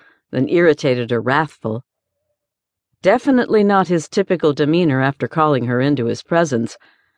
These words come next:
raising Lucinda's level of apprehension, but stirring her curiosity at the same time. She slid into the chair and regarded him with wary fascination,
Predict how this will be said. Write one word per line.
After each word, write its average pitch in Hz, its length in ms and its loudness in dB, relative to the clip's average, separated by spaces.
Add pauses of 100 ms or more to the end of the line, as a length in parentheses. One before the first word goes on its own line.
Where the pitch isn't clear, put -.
(360)
raising 202 440 4
Lucinda's 170 560 0
level 151 320 0
of 131 120 -4
apprehension, 147 800 -2 (420)
but 165 200 0 (100)
stirring 240 540 0
her 156 120 0
curiosity 170 800 -2
at 120 100 -8
the 131 80 -6
same 156 320 0
time. 139 480 -4 (1000)
She - 160 -2
slid 240 280 4
into 214 200 2
the 165 140 -2
chair 123 600 -2
and 135 120 0
regarded 147 540 0
him 120 260 -2
with 117 220 -2
wary 131 420 2
fascination, 135 840 -2